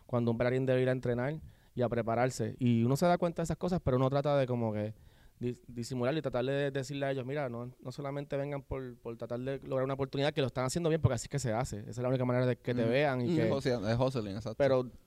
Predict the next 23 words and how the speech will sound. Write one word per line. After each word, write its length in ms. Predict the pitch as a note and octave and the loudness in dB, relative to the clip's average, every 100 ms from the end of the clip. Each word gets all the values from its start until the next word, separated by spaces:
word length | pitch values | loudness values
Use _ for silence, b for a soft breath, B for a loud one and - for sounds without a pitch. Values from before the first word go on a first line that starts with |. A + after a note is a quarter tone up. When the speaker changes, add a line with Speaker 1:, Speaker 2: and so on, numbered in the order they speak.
| - | -4
Speaker 1:
tienes 200 | C3 B2+ | -2 0
que 120 | D3 | 0
también 300 | C3+ B2 A#2 | 2 2 0
entrenar, 400 | A2 A2 G2+ D#3+ | -2 -2 -2 -2
¿sabes? 320 | C3 A#2 G#2 G2+ - - - - | 0 -2 -2 -6 -16 -20 -20 -8
Para, 180 | A2+ G#2+ | -4 -4
para 180 | - A2 | -4 -4
tener 240 | G#2 G2+ | -2 0
la 340 | A#2+ B2 A#2 A2 | -2 -2 -2 -4
preparación. 640 | G#2+ G#2 G2+ - C#3+ C#3+ - b b b b - - - | -6 -8 -12 -12 -12 -14 -16 b b b b -18 -18 -8
Este, 880 | B2+ - - B2+ B2 A#2 A2+ A#2 - | -8 -6 -2 0 2 2 0 -4 -2
yo 140 | C3 | 2
me 60 | D3+ | 4
recuerdo 300 | F3 F#3 F#3 | 8 10 10
que 140 | E3+ | 8
para 100 | C#3+ | 6
un 60 | D3 | 4
entonces 340 | D#3+ E3+ E3+ E3 | 2 2 4 6
allá 420 | E3 E3+ E3+ E3 C#3+ | 6 8 8 6 2
yo 360 | B2 C3 C#3+ D3 | 4 6 8 6
empecé 260 | C#3+ C#3 C#3 | 4 2 2
a 20 | |
montar 340 | C#3+ C#3+ D#3 | 2 4 2